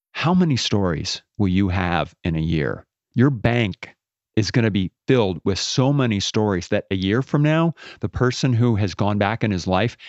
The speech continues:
and thought about all the things that you did, you are gonna have so much more confidence, not only for yourself, but when you go out and you work with other people, and now you have these moments that you can share with them,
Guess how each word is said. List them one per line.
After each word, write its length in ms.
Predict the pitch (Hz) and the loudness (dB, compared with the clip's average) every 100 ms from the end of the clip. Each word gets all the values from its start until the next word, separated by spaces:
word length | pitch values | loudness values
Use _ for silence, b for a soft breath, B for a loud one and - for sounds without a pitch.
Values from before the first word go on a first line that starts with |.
| B 104 | B -6
and 140 | 98 | -2
thought 180 | 104 107 | 0 2
about 220 | 98 90 | 0 0
all 240 | 90 92 110 | 0 0 0
the 100 | 120 | 0
things 300 | 107 107 101 | 0 0 0
that 180 | - | -2
you 120 | 104 85 | -2 -2
did, 340 | 85 101 104 _ _ _ _ - | 0 0 -2 _ _ _ _ 0
you 180 | 127 | 2
are 60 | 160 | 4
gonna 120 | 143 | 2
have 160 | 113 98 | 0 -2
so 280 | - 135 147 | -2 0 2
much 240 | 151 - | 2 2
more 160 | 123 110 | 0 -2
confidence, 720 | - 117 131 95 85 82 - B B - | -2 -2 0 -2 -2 -4 -10 B B -2
not 140 | 156 196 | 0 2
only 120 | 139 | 2
for 140 | - | 2
yourself, 600 | 104 92 - 175 139 95 - b _ | 0 0 0 2 2 -2 -10 b _
but 180 | 117 113 | -2 0
when 200 | 113 113 | -2 0
you 140 | 127 131 | 0 2
go 240 | 127 120 | 2 2
out 240 | 123 123 - | 2 0 -2
and 160 | 110 110 | 0 0
you 100 | 98 | 2
work 300 | 117 127 104 | 2 2 -2
with 160 | - | -2
other 220 | 98 101 95 | -2 0 -2
people, 580 | - 156 - 85 98 _ B B B | 0 -2 -2 -6 -6 _ B B B
and 140 | 104 | 0
now 80 | 110 | 2
you 160 | 104 | 2
have 180 | 101 123 | 2 2
these 160 | 104 92 | 0 2
moments 380 | 110 117 95 - | 2 2 0 -2
that 80 | |
you 100 | 101 | -4
can 140 | 101 92 | -2 -2
share 240 | - 107 | 0 0
with 140 | 87 95 | 0 -2
them, 340 | 92 123 | 0 0